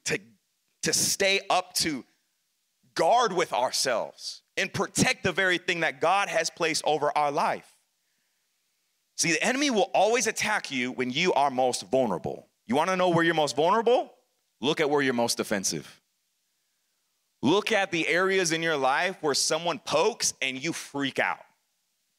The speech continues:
That's where the enemy's gonna try to go. The places that you and I want accountability the least are the places you and I need accountability the most.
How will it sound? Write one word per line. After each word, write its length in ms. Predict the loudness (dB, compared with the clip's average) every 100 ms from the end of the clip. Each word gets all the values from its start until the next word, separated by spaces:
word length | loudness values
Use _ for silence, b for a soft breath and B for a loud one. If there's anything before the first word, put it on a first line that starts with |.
| _
That's 300 | -2 -2 -2
where 80 | -4
the 100 | -2
enemy's 240 | -2 -4
gonna 180 | -4 -4
try 200 | -2 -4
to 60 | -4
go. 260 | -4 -6 -10 _ _ _ _ _ _ _ _ _ -6
The 80 | -4
places 760 | -2 0 0 0 2 0 0
that 160 | -2 -2
you 200 | 0 0
and 100 | 2
I 180 | 2 2
want 260 | 2 0
accountability 720 | -2 -2 -2 0 0 2 2 0
the 100 | -2
least 460 | -2 0 0 0
are 140 | 0 0
the 80 | 0
places 500 | 0 0 2 0 2
you 140 | 2
and 100 | 2
I 100 | 0
need 160 | 0 0
accountability 600 | 0 -2 0 2 2 0
the 100 | 0
most. 540 | 0 0 -2 -4 -6